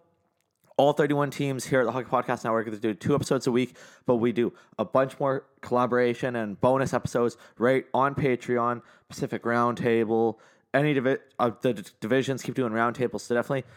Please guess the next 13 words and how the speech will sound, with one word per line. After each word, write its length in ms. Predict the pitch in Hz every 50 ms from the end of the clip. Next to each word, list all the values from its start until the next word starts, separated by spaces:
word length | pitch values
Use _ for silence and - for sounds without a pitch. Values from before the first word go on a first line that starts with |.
| _ _ -
check 240 | - 156 147 139 147
us 160 | 131 - 139
out 240 | 127 127 - - - _ _ _ _ _ -
on 260 | 127 135 143 143 -
Patreon. 580 | - 147 123 120 - - - 131 123 127 131
Just 220 | 117 120 107 - -
one 160 | 123 123 123
dollar, 260 | 127 120 120 117 117
you 60 | 117
can 160 | 110 120 113 104
get 180 | 113 - - - - - _ _
all 400 | - 117 120 123 127 123 123 - _ _ _ _ -
our 300 | 113 113 113 110 101